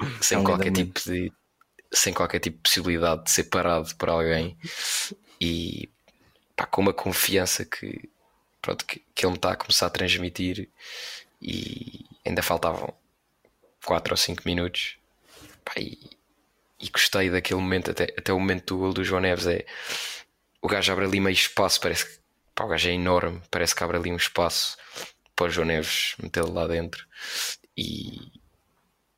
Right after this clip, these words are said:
Speaker 1: pá, e marcou-me esse momento, porque acho, acho que é mesmo ali um, um guarda-redes de, em que se pode confiar, e aquele momento do gajo, pá, no, que o lance está no var, o gajo de, de joelhos com o António Silva e a loucura dele a festejar, toda,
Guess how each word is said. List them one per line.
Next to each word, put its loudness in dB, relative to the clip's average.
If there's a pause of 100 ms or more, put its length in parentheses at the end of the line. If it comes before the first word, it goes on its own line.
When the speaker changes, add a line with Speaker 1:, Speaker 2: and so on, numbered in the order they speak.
(180)
Speaker 1:
pá, -4
e -4
marcou-me 2
esse 4
momento, -2
porque -4
acho, 2 (220)
acho 2
que 0
é 2
mesmo 0
ali 0
um, -4
um -4
guarda-redes 0
de, -8 (1500)
em 0
que 2
se 2
pode 4
confiar, 4
e 2
aquele 2
momento 2
do 2
gajo, 2 (100)
pá, 0
no, -4 (200)
que -4
o 4
lance 2
está 2
no 2
var, 2
o -2
gajo 0
de, -14
de 2
joelhos 4
com 0
o 2
António 0
Silva 2
e -8 (360)
a -2
loucura 2
dele 4
a 0
festejar, 2
toda, -6